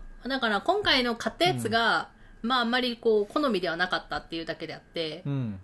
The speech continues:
Speaker 1: なんか多分、あのー、どっか市場で買ってきたやつ、
Speaker 2: うん。
Speaker 1: 昔。
Speaker 2: うん。
Speaker 1: 多分旦那氏のお父さんかお母さんが買ってきたやつは、
Speaker 2: うん。
Speaker 1: 多分美味しいって言ってめっちゃ飲んでた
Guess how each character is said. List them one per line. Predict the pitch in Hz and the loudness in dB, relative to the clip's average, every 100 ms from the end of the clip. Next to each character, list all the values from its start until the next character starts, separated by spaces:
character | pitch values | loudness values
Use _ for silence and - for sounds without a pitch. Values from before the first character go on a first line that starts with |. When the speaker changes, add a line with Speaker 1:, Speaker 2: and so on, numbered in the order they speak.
| - | 0
Speaker 1:
な | 240 | 2
ん | |
か | 233 | 2
多 | 277 | 2
分、 | 240 196 190 - - - - | 2 0 -4 -16 -20 -10 -2
あ | 214 | 0
の | 208 202 202 196 196 196 190 190 | 2 0 -2 -2 -4 -4 -6 -8
ー、 | - - | -12 -8
ど | 320 | -8
っ | |
か | - 226 190 | 0 0 0
市 | 214 - | -4 -2
場 | 285 | -2
で | 190 | -2
買 | - 180 | -4 -8
っ | |
て | 175 | -10
き | - | -8
た | 170 | -8
や | 156 | -8
つ、 | - 175 269 | -8 -8 -6
Speaker 2:
う | 147 | -4
ん。 | 147 | 0
Speaker 1:
昔。 | 117 - - 160 - 160 | -2 -2 -6 -8 -8 -6
Speaker 2:
う | |
ん。 | 160 123 101 - | -4 -4 -8 -10
Speaker 1:
多 | 190 | -6
分 | |
旦 | 196 | -4
那 | 202 | -4
氏 | 196 | -4
の | 175 | -4
お | |
父 | 196 | -4
さ | 185 | -4
ん | 175 | -6
か | 156 | -8
お | |
母 | - 170 | -4 -4
さ | 165 | -4
ん | |
が | 151 | -10
買 | 165 | -10
っ | |
て | - | -6
き | - | -2
た | |
や | 254 | -2
つ | - | 0
は、 | 381 | 2
Speaker 2:
う | |
ん。 | |
Speaker 1:
多 | 339 | 2
分 | 214 | 4
美 | 226 | 4
味 | |
し | 214 233 | 4 -2
い | |
っ | |
て | 196 | -4
言 | - | -6
っ | |
て | 156 | -6
め | |
っ | 156 | -4
ち | |
ゃ | 180 | -4
飲 | 170 | -4
ん | |
で | 160 | -6
た | 147 135 | -4 -6